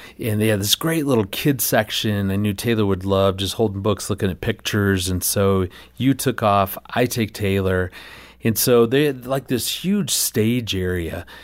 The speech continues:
And so I put Taylor there, gave her some books, and then I'm just sitting there thumbing through, like, a magazine that I had grabbed.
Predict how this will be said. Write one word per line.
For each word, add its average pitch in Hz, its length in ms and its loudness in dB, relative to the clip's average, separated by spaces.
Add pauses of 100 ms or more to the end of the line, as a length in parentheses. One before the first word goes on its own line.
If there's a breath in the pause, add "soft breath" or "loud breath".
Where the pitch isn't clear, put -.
(320 loud breath)
And 110 100 0
so 117 160 4
I 104 80 4
put - 340 -2
Taylor 127 600 0 (120)
there, 95 580 0 (340)
gave 110 160 4
her 120 60 0
some 107 200 2
books, 101 720 0
and 104 140 -4
then 101 100 0
I'm 147 140 2
just 127 180 0
sitting 85 240 -2
there 98 240 0
thumbing 104 440 0
through, 98 460 2
like, 95 200 -4
a 92 100 0
magazine 98 640 0
that 95 140 0
I 92 80 0
had 90 160 -4
grabbed. 92 460 -2